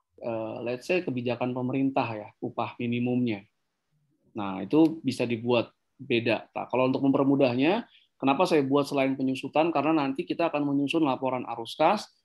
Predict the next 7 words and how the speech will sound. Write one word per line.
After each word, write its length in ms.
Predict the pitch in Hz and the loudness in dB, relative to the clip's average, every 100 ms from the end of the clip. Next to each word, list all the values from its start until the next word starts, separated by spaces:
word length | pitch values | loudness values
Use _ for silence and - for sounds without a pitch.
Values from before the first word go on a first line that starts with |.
| _ _ | _ _
dan 240 | 147 151 156 | 4 6 6
mencari 400 | 135 131 139 156 | 6 4 2 0
free 160 | 160 135 | -2 -2
cash 320 | 127 120 - | -2 -4 -4
flow. 320 | 120 101 107 _ _ _ - - - - - | -2 -4 -8 _ _ _ -16 -14 -12 -14 -6
Ya. 240 | 107 165 - _ _ _ _ _ 123 | -4 -4 -6 _ _ _ _ _ -8
Oke, 320 | 120 110 | -6 -6